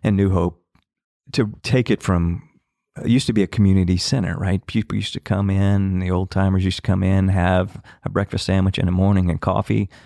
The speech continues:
sit around the table and talk, and that went away. And so now they're back to doing that again. And so you, again, you just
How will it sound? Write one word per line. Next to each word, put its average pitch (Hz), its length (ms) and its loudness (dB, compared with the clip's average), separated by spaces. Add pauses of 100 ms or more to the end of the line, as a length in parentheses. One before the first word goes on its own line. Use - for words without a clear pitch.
sit 110 180 -2
around 98 200 0
the 92 60 0
table 98 400 0
and 90 100 2
talk, 104 400 0 (340)
and 101 100 2
that 101 180 -2
went 104 180 2
away. 92 360 2
And 87 160 0
so 87 440 0 (140)
now 90 500 0
they're 90 140 0
back 85 280 -4
to - 60 -8
doing 85 240 0
that 85 180 -2
again. 87 320 0
And 90 140 -2
so 95 140 -2
you, 92 160 2 (240)
again, 117 220 2
you 95 80 2
just 110 260 -2